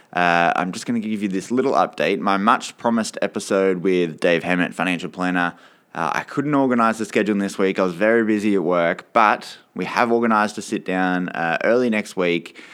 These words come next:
so you should expect that episode next week.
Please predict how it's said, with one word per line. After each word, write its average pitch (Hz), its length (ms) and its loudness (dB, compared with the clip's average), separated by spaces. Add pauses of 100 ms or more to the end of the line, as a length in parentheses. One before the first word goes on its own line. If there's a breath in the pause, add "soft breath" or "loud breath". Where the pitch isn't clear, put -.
(140 loud breath)
so - 140 -4
you 90 200 0
should 120 300 0
expect 107 400 -2
that 95 120 2
episode 87 680 0
next 82 400 -4
week. 52 320 -6